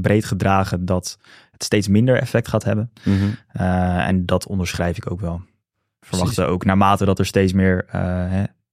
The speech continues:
Speaker 1: institutionele partijen in de cryptomarkt komen,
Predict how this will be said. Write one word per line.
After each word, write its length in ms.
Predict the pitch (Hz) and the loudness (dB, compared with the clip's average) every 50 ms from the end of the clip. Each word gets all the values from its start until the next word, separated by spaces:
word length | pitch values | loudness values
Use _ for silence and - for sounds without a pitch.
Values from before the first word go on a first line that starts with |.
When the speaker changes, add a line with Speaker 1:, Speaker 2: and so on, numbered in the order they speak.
| _ _ | _ _
Speaker 1:
institutionele 580 | - 98 - - - 87 - - 95 92 92 | -4 -4 -2 -2 -4 -2 0 2 2 2 2
partijen 520 | 90 - 90 - 98 92 90 90 92 87 - | 0 0 0 0 2 2 2 2 2 2 2
in 140 | - 98 | 2 2
de 80 | 95 92 | 2 2
cryptomarkt 580 | - - 95 - - 92 92 95 92 95 - - | 0 -2 -2 0 0 2 2 2 2 0 -2 -2
komen, 360 | - 92 90 90 92 101 | -2 0 0 0 0 -4